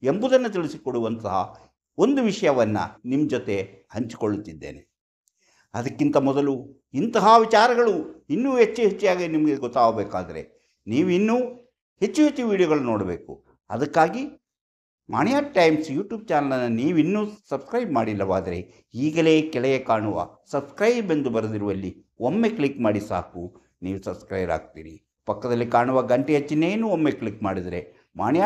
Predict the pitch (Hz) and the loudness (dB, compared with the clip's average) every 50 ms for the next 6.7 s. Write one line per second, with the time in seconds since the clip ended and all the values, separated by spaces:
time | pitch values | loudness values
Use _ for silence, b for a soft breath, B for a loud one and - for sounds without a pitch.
0 | 214 208 - 156 143 143 139 139 139 - 123 131 156 151 170 190 185 - 160 143 | 0 0 2 2 4 4 2 0 -2 -4 -6 -6 -6 -6 -8 -10 -8 -4 -2 -2
1 | 131 127 120 117 117 107 92 95 104 143 160 240 277 262 - 208 233 196 175 156 | -2 -2 -4 -4 -2 0 0 0 0 2 2 2 4 4 4 4 4 4 4 4
2 | 156 147 143 139 131 117 107 107 - - - _ - - - - - 190 220 220 | 2 2 2 2 2 2 0 -2 -8 -16 -20 _ -4 -2 -2 -2 0 2 2 2
3 | 190 156 131 - - 139 135 - 131 120 117 110 104 101 87 - - - _ _ | 2 4 2 2 2 0 -2 -6 -8 -6 -4 -2 -2 -4 -4 -6 -10 -16 _ _
4 | _ - 107 123 160 220 240 254 233 226 202 175 175 165 160 151 147 127 127 113 | _ -8 -4 -4 -2 0 0 2 6 6 6 6 6 4 4 2 0 0 0 0
5 | 107 104 104 - _ _ _ - 110 123 156 - - 277 277 277 277 254 240 233 | -2 -2 -6 -8 _ _ _ -6 -2 -2 -2 0 -2 -4 -6 -6 -2 -2 -2 0
6 | 233 214 196 180 160 151 139 135 127 131 113 113 113 95 | 0 0 2 2 2 2 2 0 0 -2 -2 -2 -2 0